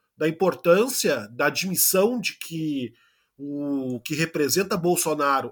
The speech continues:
é o que não podemos tolerar e é, é a destruição, a morte da democracia, e essa, digamos assim, essa passada de recibo por parte desse, desses arautos da terceira via,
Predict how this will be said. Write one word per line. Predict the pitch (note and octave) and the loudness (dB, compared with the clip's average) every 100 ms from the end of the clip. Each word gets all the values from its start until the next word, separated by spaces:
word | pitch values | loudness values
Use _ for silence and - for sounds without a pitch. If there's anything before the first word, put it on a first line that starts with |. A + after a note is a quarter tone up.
| _ | _
é | F#3 E3+ | 4 4
o | F3+ | 4
que | F#3 | 2
não | G3+ B3 | 2 2
podemos | - G3+ G3+ E3+ A#3 C4 - | 0 2 4 6 4 4 -2
tolerar | G#3 F3+ C#3+ C#3 E3 G3+ D#3+ | -2 0 0 4 4 4 0
e | D3 | 0
é, | D3 D#3 C#3 | 0 0 -4
é | |
a | C3+ | -6
destruição, | - - E3+ - E3+ F3 | -6 -6 -4 -4 -4 -2
a | F3 | -4
morte | C#3 D3 E3+ D#3 | -2 0 0 0
da | C#3+ | -6
democracia, | C3+ B2+ C#3+ A#2+ E3 F#3+ A#3 - - - - - _ | -6 -10 -8 -8 -6 -6 -6 -10 -20 -20 -20 -20 _
e | B3 A3+ B3 B3+ B3+ | -2 0 2 2 4
essa, | A#3+ - B3+ A3+ G#3 F3+ D#3 | 2 2 2 4 4 4 4
digamos | C#3+ F#3+ F3 | 0 -2 -4
assim, | D#3 G#3 G#3+ G3+ D#3 - | -4 -4 -2 0 -2 -2
essa | D3+ F#3 | -6 -4
passada | F3+ A3+ G#3+ - A#3+ C#4 A#3 G#3+ | 0 0 2 2 4 4 4 0
de | G#3 | 0
recibo | F3+ F#3 - G#3+ B3 G#3+ C#3+ A#2 - _ _ - | 0 2 2 4 4 2 0 -6 -8 _ _ -6
por | D3 C3+ | -6 -2
parte | D#3 E3 F#3 F3+ C#3 | 0 2 0 -4 -10
desse, | B2+ C#3+ - B2 | -6 -6 -6 -8
desses | B2 C3+ C3 B2+ | -8 -6 -4 -2
arautos | C3+ C3+ F3 F#3 D3 | 0 4 2 2 -6
da | C3 | -8
terceira | C3 A#2+ - C3 A#2 | -8 -8 -6 -4 -4
via, | A#2+ F3+ G#3 G2+ | -2 2 2 0